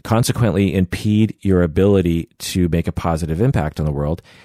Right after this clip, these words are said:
It might even cause you to drop out of this program and drop out of the profession altogether, which means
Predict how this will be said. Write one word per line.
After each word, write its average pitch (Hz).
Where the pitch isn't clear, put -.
It 95
might 120
even 101
cause 92
you 92
to 85
drop 92
out 92
of 85
this 80
program 104
and 80
drop 92
out 85
of 78
the 73
profession 85
altogether, 90
which 90
means 92